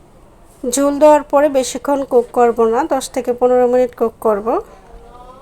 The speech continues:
দশ থেকে পনেরো মিনিট পর আমি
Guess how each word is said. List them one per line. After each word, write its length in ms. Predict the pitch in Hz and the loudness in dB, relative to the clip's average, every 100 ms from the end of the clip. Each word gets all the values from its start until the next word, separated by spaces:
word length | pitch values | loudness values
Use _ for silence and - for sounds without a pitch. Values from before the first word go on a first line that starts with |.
| 554 - - - - - - - - - - - - - - - 254 | -20 -20 -20 -20 -20 -20 -20 -20 -20 -20 -20 -20 -20 -20 -20 -12 -2
দশ 120 | 269 277 | 0 0
থেকে 140 | 302 302 277 | -4 -4 -2
পনেরো 280 | 277 277 277 | -2 -2 -4
মিনিট 200 | 277 269 - | -6 -6 0
পর 180 | 233 262 330 | 2 2 2
আমি 120 | 254 | 0